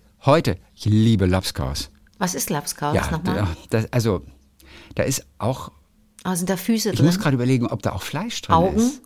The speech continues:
Speaker 2: Augen, Füße
Speaker 1: Also
Speaker 2: und
Speaker 1: es ist
Speaker 2: Lippen
Speaker 1: auf jeden Fall
Speaker 2: und
Speaker 1: drin,
Speaker 2: Schnäbel.
Speaker 1: auf jeden Fall
Speaker 2: Ja.
Speaker 1: rote Beete, Gurke, Ei.
Speaker 2: Gott,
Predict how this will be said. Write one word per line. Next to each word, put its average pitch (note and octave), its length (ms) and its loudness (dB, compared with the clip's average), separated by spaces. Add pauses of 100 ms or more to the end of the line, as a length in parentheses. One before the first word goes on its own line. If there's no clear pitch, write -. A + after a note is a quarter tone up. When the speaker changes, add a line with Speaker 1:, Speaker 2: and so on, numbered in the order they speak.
(120)
Speaker 2:
Augen, A3 380 2 (420)
Füße A3+ 260 0
Speaker 1:
Also - 180 4
Speaker 2:
und B2 60 4
Speaker 1:
es - 80 4
ist - 140 2
Speaker 2:
Lippen D#3+ 100 2
Speaker 1:
auf B2+ 80 2
jeden D#3 200 2
Fall C#3 180 2
Speaker 2:
und - 180 -4
Speaker 1:
drin, C#3 140 6
Speaker 2:
Schnäbel. F3+ 440 4
Speaker 1:
auf C3 100 4
jeden C#3+ 180 4
Fall C3+ 240 4
Speaker 2:
Ja. A#2+ 60 4 (140)
Speaker 1:
rote B2 360 2
Beete, C3 640 2
Gurke, A#2+ 920 2
Ei. G#2+ 280 2
Speaker 2:
Gott, A#3 180 8